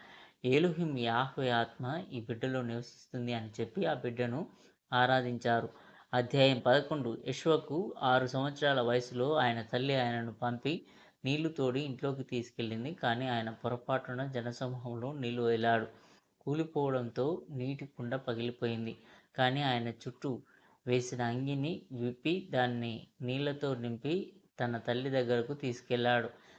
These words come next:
అతని తల్లి అతను చేసిన సూచక్రియను చూసినప్పుడు ఆమె అతన్ని ముద్దు పెట్టుకుంది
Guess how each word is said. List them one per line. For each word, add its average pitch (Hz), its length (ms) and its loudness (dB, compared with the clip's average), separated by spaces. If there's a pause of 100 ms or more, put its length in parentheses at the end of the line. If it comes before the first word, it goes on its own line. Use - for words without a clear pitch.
(140)
అతని 123 360 -2
తల్లి 135 360 0
అతను 120 340 0 (100)
చేసిన 135 340 -2
సూచక్రియను 127 800 -4
చూసినప్పుడు 120 840 -6
ఆమె 120 220 -2
అతన్ని 117 360 -4
ముద్దు 131 300 -6
పెట్టుకుంది 127 680 -4